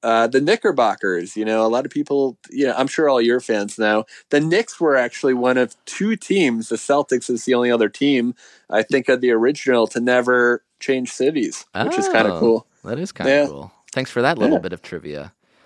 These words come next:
Speaker 1: Yeah.
Speaker 2: If you could, do you think, I guess one, is it possible? Do you think y-,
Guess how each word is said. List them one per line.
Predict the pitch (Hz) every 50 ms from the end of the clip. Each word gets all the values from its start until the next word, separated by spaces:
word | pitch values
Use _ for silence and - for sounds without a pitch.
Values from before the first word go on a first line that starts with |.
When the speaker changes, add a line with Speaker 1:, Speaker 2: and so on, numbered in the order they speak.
| - -
Speaker 1:
Yeah. | - 143 170 240 277 131 - _ _ _ _ -
Speaker 2:
If | 123 123 - -
you | 160 170 180
could, | - - 180 160 156 156 151 - - _ -
do | 123 127
you | 139 139
think, | - - 170 156 151 - - - - _ _ _ - - -
I | 160
guess | 165 196 196 -
one, | 151 151 156 143
is | 117 117
it | 104 -
possible? | 113 110 110 110 - 107 101
Do | 101
you | 104 104
think | 120 113 104 107
y-, | - - - 104